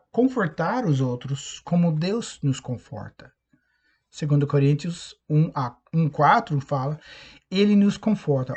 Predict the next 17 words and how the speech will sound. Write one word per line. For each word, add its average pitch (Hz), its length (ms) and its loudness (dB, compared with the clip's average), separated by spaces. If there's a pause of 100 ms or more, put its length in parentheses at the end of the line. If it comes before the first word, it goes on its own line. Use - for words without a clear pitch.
(100)
auxilia 143 1080 0 (160)
em 156 120 2
todas 208 600 2
as 190 140 -4
nossas 180 320 0
aflições, 156 920 -2 (680)
para 160 380 4
que 156 800 4 (220)
podere-, 175 720 2
podermos 214 680 6
confortar 160 1000 0 (420)
os 214 160 2
outros. 160 680 8 (400)
Quando 208 400 2 (320)
eles 240 480 4
estiverem 156 600 4
perturbados, 143 960 -2